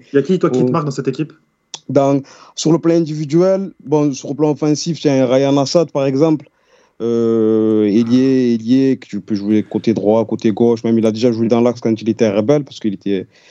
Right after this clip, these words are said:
Speaker 2: il était à Rebelle avant de signer à l'Olympique de Marseille. Très, très régulier, c'est peut-être le joueur, euh, ou un des joueurs les plus réguliers du centre sur cette première partie de saison.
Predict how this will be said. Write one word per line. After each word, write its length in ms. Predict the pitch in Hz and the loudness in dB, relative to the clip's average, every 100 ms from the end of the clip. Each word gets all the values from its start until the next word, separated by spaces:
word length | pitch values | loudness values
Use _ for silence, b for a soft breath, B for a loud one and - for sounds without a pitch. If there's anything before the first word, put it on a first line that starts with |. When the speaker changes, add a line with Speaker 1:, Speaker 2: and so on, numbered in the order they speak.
| b b | b b
Speaker 2:
il 60 | 107 | -2
était 160 | 117 | 0
à 80 | 110 | 0
Rebelle 240 | 107 120 | 2 2
avant 160 | 113 107 | 2 0
de 60 | 110 | -2
signer 220 | - 117 | 0 0
à 20 | |
l'Olympique 360 | 110 110 107 107 | 2 0 0 0
de 60 | |
Marseille. 460 | 113 101 147 147 143 b b b b - | 0 0 0 0 -2 b b b b -8
Très, 220 | - 170 | -2 0
très 180 | 165 151 | -2 -2
régulier, 380 | 147 127 135 165 | -2 -2 0 0
c'est 120 | 156 | -2
peut-être 400 | 120 143 135 - | -8 -6 -6 -4
le 100 | 135 | -2
joueur, 340 | 123 131 143 127 | -2 0 0 2
euh, 300 | 127 127 127 | 2 2 2
ou 220 | 127 139 | 2 4
un 80 | 156 | 4
des 180 | 151 | 2
joueurs 220 | 143 139 135 | 0 -2 -4
les 60 | |
plus 160 | 135 139 | -4 -4
réguliers 420 | 143 127 135 143 | -2 -2 0 -2
du 160 | 120 120 | -2 -4
centre 340 | 147 175 - - | -2 -2 -6 -18
sur 180 | - 110 | -16 -8
cette 260 | 123 120 | -6 -6
première 360 | 107 98 123 110 | -4 -2 -4 -2
partie 260 | 123 - | -6 -6
de 60 | 120 | -4
saison. 340 | 123 113 135 | 0 2 0